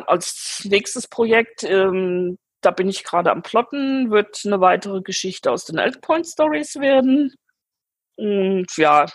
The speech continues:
ich kann jetzt noch nicht, ich hab noch nicht angefangen zu schreiben, <laughs> das heißt, ich kann auch noch nicht sagen, wann und,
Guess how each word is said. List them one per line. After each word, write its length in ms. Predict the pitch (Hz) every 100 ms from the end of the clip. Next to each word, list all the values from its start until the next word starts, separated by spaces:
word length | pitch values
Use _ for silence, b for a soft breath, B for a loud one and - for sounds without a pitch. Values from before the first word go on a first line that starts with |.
| - -
ich 100 | -
kann 200 | 196 190
jetzt 220 | 180 -
noch 120 | 185
nicht, 120 | 185
ich 40 | 190
hab 140 | -
noch 80 | 190
nicht 200 | 180 -
angefangen 420 | 185 185 170 165
zu 140 | - -
schreiben, 340 | - 170 240
<laughs> 0 |
das 160 | 277 -
heißt, 260 | 247 - -
ich 80 | -
kann 160 | -
auch 100 | 185
noch 140 | 180 185
nicht 240 | 240 -
sagen, 420 | 127 160 240 240
wann 380 | 165 165 359 339
und, 400 | - 226 180